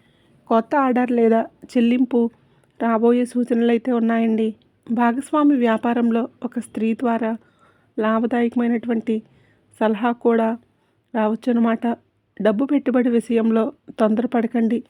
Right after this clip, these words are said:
పాత కస్టమర్ మళ్ళీ సంప్రదించే అవకాశం కూడా ఉంది. ఇక ఆరోగ్య పరిస్థితి చూసుకున్నట్లయితే శరీరానికి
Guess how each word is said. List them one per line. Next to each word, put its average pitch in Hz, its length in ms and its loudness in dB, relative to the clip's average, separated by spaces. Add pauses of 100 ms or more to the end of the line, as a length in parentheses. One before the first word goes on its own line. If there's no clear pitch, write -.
(640)
పాత 240 280 0
కస్టమర్ 247 480 -2
మళ్ళీ 220 300 0
సంప్రదించే 233 640 -2
అవకాశం 226 460 -2
కూడా 220 280 0
ఉంది. 220 320 -2 (1000)
ఇక 247 160 -4 (400)
ఆరోగ్య 262 320 0
పరిస్థితి 240 580 -4 (560)
చూసుకున్నట్లయితే 233 880 0 (720)
శరీరానికి 277 600 4